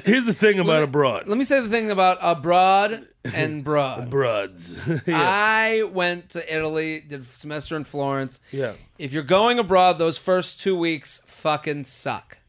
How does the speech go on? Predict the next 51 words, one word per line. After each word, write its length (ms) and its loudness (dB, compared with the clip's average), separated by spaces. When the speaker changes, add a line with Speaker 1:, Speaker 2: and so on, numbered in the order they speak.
Speaker 2:
Okay? 160 -8
Speaker 1:
Okay. 200 0
Speaker 2:
You're 160 -4
uncomfortable. 840 0
You're 140 -8
jet 400 0
lagged. 420 0
You 80 -10
don't 320 -4
know 240 2
anybody. 520 0
But 140 -6
the 60 -4
problem 520 2
is 100 -4
you 80 -6
feel 280 -2
even 240 -8
worse 320 0
about 300 2
it 80 -8
because 220 -6
everyone 340 -2
else 200 -2
who 100 -6
went 180 -2
abroad 420 0
comes 220 -10
back 280 -2
and 100 -12
tells 260 -8
you 60 -8
how 100 -6
great 440 -8
a 40 -6
time 360 -6
it 80 -12
is. 200 -20
Speaker 1:
Right. 260 -8
Speaker 2:
It 220 -6
will 380 4
be 160 2
a 40 0
great 300 0
time. 240 -2
It's 100 -12
gonna 140 -8
be 80 -6
a 60 -6
fantastic 680 -4
experience. 600 -2